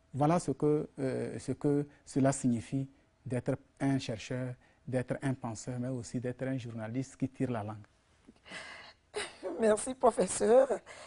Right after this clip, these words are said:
Speaker 2: La dédicace de cet ouvrage, le vingt-six février, couplé d'un autre projet, prix citoyen de paix durable. Euh, de quoi est-il question ?
Speaker 1: Oui.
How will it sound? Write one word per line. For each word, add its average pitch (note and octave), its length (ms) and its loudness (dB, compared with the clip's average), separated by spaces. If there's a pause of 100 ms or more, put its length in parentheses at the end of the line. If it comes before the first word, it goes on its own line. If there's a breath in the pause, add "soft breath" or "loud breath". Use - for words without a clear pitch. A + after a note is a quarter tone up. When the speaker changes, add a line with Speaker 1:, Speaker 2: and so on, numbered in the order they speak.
(140)
Speaker 2:
La G#3 160 8
dédicace G#3+ 520 0
de F#3+ 340 0
cet F#3 540 -2
ouvrage, G#3+ 640 0
le G3 240 0
vingt-six G#3+ 640 -6 (260 loud breath)
février, F#3+ 560 0
couplé A3 560 -2
d'un F3+ 300 -6
autre G3+ 540 2
projet, G3+ 560 -2 (340 loud breath)
prix A3 240 -2
citoyen F#3+ 800 -2
de G3 120 -8
paix F#3+ 220 -6
durable. F#3 680 -6 (400 loud breath)
Euh, F3 120 -2
de F3+ 280 -10 (140)
quoi - 320 -2 (220)
est-il G#3 360 -12 (280)
question ? - 440 -14 (300)
Speaker 1:
Oui. D3+ 260 2